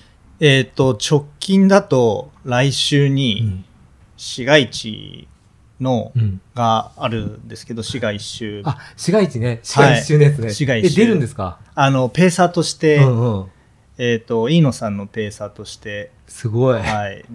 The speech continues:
Speaker 1: 出ます。
Speaker 2: こ-、後半ですか？
Speaker 1: 前半です。
Speaker 2: 前半ですか？
Speaker 1: うん。
Speaker 2: へー。
Speaker 1: 後半は板垣渚さんという、あの、丹波三位とかの、あの、
Speaker 2: <laughs> なるほど。
Speaker 1: 方が、はい、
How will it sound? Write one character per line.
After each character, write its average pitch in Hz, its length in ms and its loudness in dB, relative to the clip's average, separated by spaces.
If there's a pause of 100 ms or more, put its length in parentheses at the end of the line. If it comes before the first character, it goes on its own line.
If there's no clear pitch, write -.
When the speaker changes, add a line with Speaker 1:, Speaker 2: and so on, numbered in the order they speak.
(100)
Speaker 1:
出 107 120 -8
ま 107 180 -6
す。 - 260 -12
Speaker 2:
こ-、 - 60 -6 (340)
後 180 180 2
半 165 200 0
で 165 100 -2
す 143 80 -12
か？ 76 220 -10 (160)
Speaker 1:
前 156 140 6
半 143 200 4
で 139 80 0
す。 - 200 -10
Speaker 2:
前 160 140 0
半 156 180 0
で 156 80 -2
す 143 40 2
か？ 139 260 4
Speaker 1:
う 117 100 -2
ん。 120 60 -6
Speaker 2:
へ 139 880 -8
ー。 - 40 -16 (240)
Speaker 1:
後 196 260 2
半 196 320 0
は 165 460 4
板 143 240 -2
垣 117 220 -4
渚 107 380 -12
さ 110 140 -20
ん 104 180 -14 (420)
と 107 60 -20
い 101 240 -20
う、 98 100 -20
あ 98 40 -20
の、 98 200 -20 (120)
丹 131 240 -2
波 101 100 -6
三 104 420 -8
位 98 60 -18
と - 120 -20
か - 180 -20
の、 101 200 -20 (220)
あ 120 80 -8
の、 - 40 -4
Speaker 2:
<laughs> - 1400 -8
な 131 120 -2
る 107 40 -2
ほ 120 60 -2
ど。 98 60 -2
Speaker 1:
方 98 120 -2
が、 110 40 -6
は 120 320 0
い、 98 160 -6